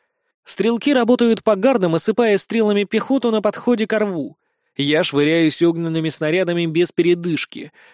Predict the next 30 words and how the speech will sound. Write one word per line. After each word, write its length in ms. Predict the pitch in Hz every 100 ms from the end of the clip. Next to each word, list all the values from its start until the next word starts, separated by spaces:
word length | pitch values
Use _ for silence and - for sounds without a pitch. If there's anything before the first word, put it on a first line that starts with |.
| -
Вампиры 500 | 156 226 220 277 240
валятся 480 | 208 254 214 - 214
от 80 | 208
стрел, 400 | - 262 233 - _ -
уже 240 | 139 160
тяжелее 520 | 156 170 175 247 220 135
вставая, 640 | - 151 175 220 117 - -
и 120 | - 226
горят 340 | 240 220 214
как 200 | 185 160
миленькие, 580 | 185 190 143 123 147 143
даже 260 | 156 160
не 160 | 151 160
разбегаясь 680 | 165 160 190 185 143 131 147
в 40 |
агонии. 580 | 147 147 127 - - 180 _ _ _ _ -
До 200 | 147 147
рва 320 | 143 170 147
идут 280 | 139 165 -
прорежённым 680 | 139 147 180 175 190 139 139
строем, 480 | - 202 202 190 170 _
не 120 | 226 247
наращивая 680 | 220 185 143 - 131 143
темпа, 440 | 165 185 123 127 - - -
и 100 | 202
осыпаются 600 | 208 190 190 214 160 185
в 80 | 175
ров, 180 | 220 -
как 240 | 185 -
обезумевшие 800 | 262 175 170 220 185 - 151 131